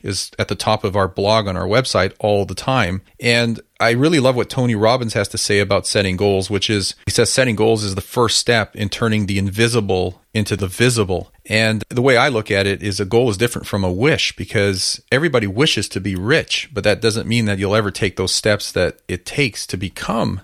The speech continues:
successful. So tell us the things that hold people back from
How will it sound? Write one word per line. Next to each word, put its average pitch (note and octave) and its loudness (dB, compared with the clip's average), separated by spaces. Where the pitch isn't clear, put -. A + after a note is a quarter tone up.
successful. - -2
So E3 2
tell A3 -2
us D#4 -2
the E3 0
things D3+ 0
that A#2 0
hold C#3+ 2
people A#2+ -2
back G#2 -2
from F#2+ -4